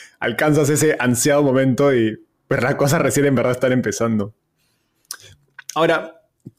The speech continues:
como, como nos decías hace, hace un momento, creo que lo, lo, ah, para mí, al, al revisar la historia de Flink, lo más, lo más increíble, más allá de la velocidad de crecimiento, es el hecho que casi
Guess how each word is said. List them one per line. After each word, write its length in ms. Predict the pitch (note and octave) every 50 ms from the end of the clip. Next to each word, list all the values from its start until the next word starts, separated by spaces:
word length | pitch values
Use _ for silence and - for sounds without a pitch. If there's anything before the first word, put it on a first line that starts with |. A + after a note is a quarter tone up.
| _ _ _
como, 340 | - F3+ F#3 F#3 F#3 F3+ F#3
como 200 | - D#3 D#3 D3+
nos 100 | C#3 C#3+
decías 340 | C#3+ - - E3 E3+ D#3+ E3
hace, 220 | C#3+ C3+ D#3 D3
hace 200 | - - A#2 -
un 60 | C#3 C3+
momento, 600 | A#2+ B2 A#2+ A#2+ C3 C3+ C3 - - - _ _
creo 200 | - C3 B2+ C3
que 80 | C#3+ C#3+
lo, 120 | B2 A2
lo, 180 | A2 A2+ A2+ - - - -
ah, 160 | A#2+ A2+ -
para 160 | A#2+ A#2 A2+
mí, 260 | B2+ D3+ D#3 C#3+ A#2+ A2+ - - _ _ _ _ -
al, 160 | A2+ G#2+ G#2+ -
al 140 | A2 G#2+
revisar 320 | G#2 A#2+ A2+ G#2+ - C#3 C3+
la 60 | C3+
historia 240 | A#2 - C#3 C3 A#2+
de 60 | -
Flink, 180 | C3+ C#3 C#3+ C3
lo 100 | A#2+ A#2
más, 360 | A#2+ A#2+ B2 - - - -
lo 100 | C3 A#2
más 160 | A#2+ C3 D3
increíble, 380 | E3+ E3 E3 D3 D#3 E3 E3 D3
más 220 | D#3+ F#3+ F#3+ -
allá 200 | G#3+ G3+ G3+ G3+
de 100 | G3 F#3
la 80 | D#3 C3
velocidad 340 | B2+ B2+ A#2+ - - C3+
de 40 | C#3
crecimiento, 640 | C3+ C#3 - - A#2 A#2+ A#2+ B2+ A#2+ - F3 G#3+ - - - - - - _ _ _ -
es 140 | - - -
el 100 | C3 C3+
hecho 180 | C3+ C3+ D3+
que 120 | C3 A2+ -
casi 420 | - G#2+ - - C#3 C3+ - _